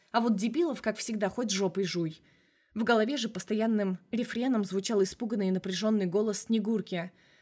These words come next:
которую всё его существо требовало спасать в первую очередь.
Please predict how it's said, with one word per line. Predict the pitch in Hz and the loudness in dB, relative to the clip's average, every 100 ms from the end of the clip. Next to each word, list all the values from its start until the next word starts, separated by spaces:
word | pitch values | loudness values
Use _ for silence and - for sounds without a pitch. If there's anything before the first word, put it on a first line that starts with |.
| _ | _
которую | - 220 202 185 | -4 0 2 2
всё | 170 - 214 | 2 2 4
его | 175 185 | 4 0
существо | 190 185 185 226 240 | -6 -8 -8 -6 -4
требовало | 220 202 190 190 185 | -2 -2 0 0 0
спасать | - 196 240 233 | -2 -6 -4 -6
в | - | -4
первую | 240 220 220 | -2 -2 0
очередь. | 208 - 175 160 - | 0 0 -4 -8 -10